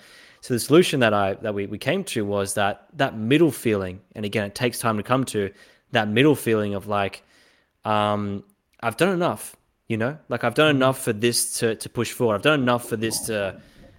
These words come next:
Speaker 1: to feel okay. I've done enough to, like, um,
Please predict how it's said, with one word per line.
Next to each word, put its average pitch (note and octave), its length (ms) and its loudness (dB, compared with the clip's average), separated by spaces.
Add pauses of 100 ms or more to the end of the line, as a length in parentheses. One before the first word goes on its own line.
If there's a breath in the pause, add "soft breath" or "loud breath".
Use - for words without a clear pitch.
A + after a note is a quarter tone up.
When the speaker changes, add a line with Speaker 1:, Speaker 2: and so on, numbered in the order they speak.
(260 loud breath)
Speaker 1:
to A#2+ 100 -2
feel C#3 280 4
okay. A2+ 380 2
I've G2 100 -4
done C3+ 180 0
enough A#2+ 300 -2
to, A#2 140 -4
like, G#2+ 340 -2
um, G2 500 -6